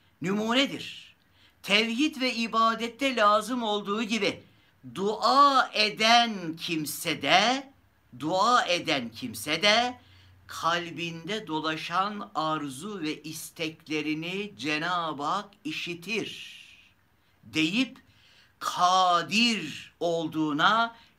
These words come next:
itikad etmelidir. Sonsuz kudret sahibi olduğuna herkesi işittiği gibi beni de işittiğine, benim isteklerimi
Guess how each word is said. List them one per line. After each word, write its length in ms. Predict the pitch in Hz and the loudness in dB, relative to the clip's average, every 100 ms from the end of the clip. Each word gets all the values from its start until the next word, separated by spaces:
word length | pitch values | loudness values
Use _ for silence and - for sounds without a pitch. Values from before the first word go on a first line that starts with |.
| _ | _
itikad 1000 | 151 147 139 143 127 - 143 156 143 127 | -2 -2 -2 -6 -10 -8 -4 -2 -2 -4
etmelidir. 880 | 113 107 104 104 - - - - - - _ - _ | -10 -16 -18 -18 -20 -20 -18 -18 -20 -20 _ -20 _
Sonsuz 640 | - - 139 131 160 160 - | -12 -8 -6 -6 -10 -14 -14
kudret 480 | - 123 131 170 | -14 -8 -4 -4
sahibi 540 | 170 - 135 127 113 120 | -6 -6 -4 -4 -6 -10
olduğuna 840 | 110 110 107 101 104 151 190 190 - - - - - - | -10 -12 -14 -14 -2 -2 -2 -6 -20 -20 -20 -20 -16 -2
herkesi 680 | 196 226 220 208 180 - 190 | 4 4 2 -4 -10 -10 -8
işittiği 800 | 151 - 160 165 - 165 156 | -4 -4 -4 -8 -8 -2 -2
gibi 340 | 135 170 226 - | -2 -6 -8 -2
beni 320 | 151 190 233 | -2 -2 -2
de 160 | 185 - | -4 -4
işittiğine, 1400 | - - 147 - - _ _ _ 135 127 117 175 226 220 - - - | -6 -4 -6 -8 -20 _ _ _ -4 -4 -2 0 -2 -6 -18 -20 -2
benim 320 | 170 208 269 | 0 2 0
isteklerimi 960 | 233 - 240 220 - 208 208 190 170 | 0 -4 -4 -4 -4 -4 -2 -2 -4